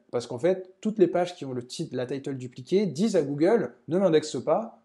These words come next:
voici la page à indexer, qui est donc la page indexable qui est ici. » En fait, ici, c'est tout bête, c'est, euh, mon blog. Ici, euh, j'ai, euh, une catégorie de mon blog qui s'appelle, euh, Actualité, et en fait, il y a plusieurs filtres potentiellement.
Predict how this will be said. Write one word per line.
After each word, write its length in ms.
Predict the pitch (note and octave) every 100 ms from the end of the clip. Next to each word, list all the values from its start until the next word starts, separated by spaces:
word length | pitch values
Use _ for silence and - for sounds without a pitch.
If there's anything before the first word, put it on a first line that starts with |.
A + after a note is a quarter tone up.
| B2+
voici 300 | D3+ - G#3+
la 100 | D3+
page 240 | E3+ E3
à 80 | C#3
indexer, 420 | B2+ B2 - G#3
qui 160 | F#3+ B2+
est 60 |
donc 180 | B2+ E3
la 140 | C#3+
page 260 | A#2 D3+ - B2+
indexable 380 | B2 A#2+ D3+
qui 100 | D3
est 40 | A2+
ici. » 300 | A2+ F#3+ G3 - -
En 60 | A2
fait, 160 | D3+
ici, 100 | -
c'est 160 | - C#3+
tout 140 | -
bête, 320 | B2 F3 F#3+ - - - _
c'est, 360 | - D3+ D#3+ B2
euh, 500 | A#2+ A#2 A#2 A2+ A2+
mon 140 | A#2
blog. 340 | B2 D3 B2+ A2+ _
Ici, 420 | A2+ - D3+ E3+
euh, 300 | B2+ A2 G#2+
j'ai, 260 | A2 B2 C#3
euh, 220 | A2+ G#2
une 100 | A2+
catégorie 320 | C3 B2+ B2
de 60 | B2+
mon 80 | A#2+
blog 180 | C#3
qui 80 | C#3
s'appelle, 300 | - A2 A#2+
euh, 100 | A2
Actualité, 520 | G#2+ - A2+ A2 E3
et 40 | D#3
en 80 | A2+
fait, 220 | E3 E3+
il 0 |
y 60 |
a 20 | E3+
plusieurs 340 | - E3 D3+
filtres 300 | - E3 D#3+ -
potentiellement. 600 | B2 A#2+ A#2+ A#2 A#2